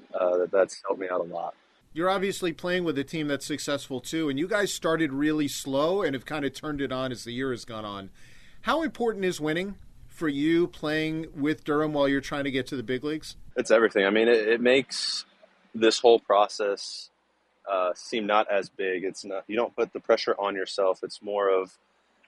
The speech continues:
Speaker 1: uh, trying to do well for your team, and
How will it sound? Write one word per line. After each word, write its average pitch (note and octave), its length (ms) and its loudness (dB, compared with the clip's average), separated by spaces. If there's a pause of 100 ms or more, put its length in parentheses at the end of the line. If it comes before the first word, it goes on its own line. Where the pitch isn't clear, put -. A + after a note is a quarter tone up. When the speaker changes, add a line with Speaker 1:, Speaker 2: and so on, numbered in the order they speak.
Speaker 1:
uh, F2+ 140 2
trying G#2 220 4
to G#2 80 4
do G#2 460 4 (360)
well G#2 200 6
for A2 160 0
your G2 140 0
team, A#2+ 440 -2
and F#2+ 160 -4